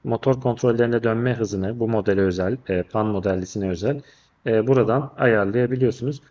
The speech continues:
Hani genel olarak kullanımı oldukça basit. E, tam ekran modları da yapabiliyorsunuz buradan veya, e, ekranı terse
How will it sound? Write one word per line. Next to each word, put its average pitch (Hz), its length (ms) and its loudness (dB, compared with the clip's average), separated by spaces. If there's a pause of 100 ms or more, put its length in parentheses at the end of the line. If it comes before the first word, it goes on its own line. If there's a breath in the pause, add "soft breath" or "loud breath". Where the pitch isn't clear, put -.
Hani 147 140 -4
genel 170 260 2
olarak 170 360 2
kullanımı 165 400 0
oldukça 165 360 -2
basit. 156 320 -2
E, 131 340 2
tam 156 180 0
ekran 151 280 0
modları 147 360 2
da 147 60 6
yapabiliyorsunuz 110 760 0
buradan 104 420 0
veya, 110 440 0 (420 soft breath)
e, 113 200 4 (220)
ekranı 139 640 2 (200)
terse 143 520 4